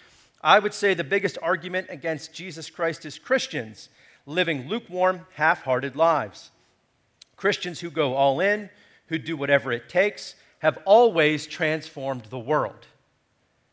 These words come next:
And I think that we forget a transformed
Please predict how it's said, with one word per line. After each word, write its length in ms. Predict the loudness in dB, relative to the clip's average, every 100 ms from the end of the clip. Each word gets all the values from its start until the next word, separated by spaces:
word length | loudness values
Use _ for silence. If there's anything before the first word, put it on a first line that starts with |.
| _
And 100 | 0
I 60 | 0
think 260 | 0 -2
that 160 | -4 -6
we 100 | -10
forget 840 | -10 -10 -8 2 4 4 -2 -16 _ _
a 80 | -12
transformed 840 | -6 -2 0 0 -4 -4 -2 -2